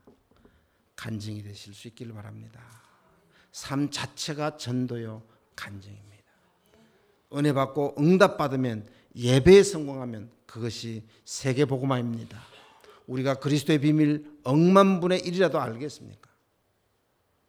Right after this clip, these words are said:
예수님이 우리를 종교 생활의 자리가 아니라 세계 복음화의 증인이라는 최고의 축복된 자리로 우리를 부르셨습니다.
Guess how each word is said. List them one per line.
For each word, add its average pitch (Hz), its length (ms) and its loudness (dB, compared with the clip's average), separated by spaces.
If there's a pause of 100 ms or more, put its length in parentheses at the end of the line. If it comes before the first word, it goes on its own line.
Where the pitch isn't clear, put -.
(680)
예수님이 120 400 -6
우리를 127 680 -4 (200)
종교 147 480 4
생활의 156 320 0
자리가 127 300 -2
아니라 113 420 -8 (220)
세계 123 320 -6
복음화의 117 500 -4
증인이라는 156 1120 4 (240)
최고의 113 480 -8
축복된 175 840 -4
자리로 127 360 -8
우리를 120 320 -10
부르셨습니다. 104 840 -20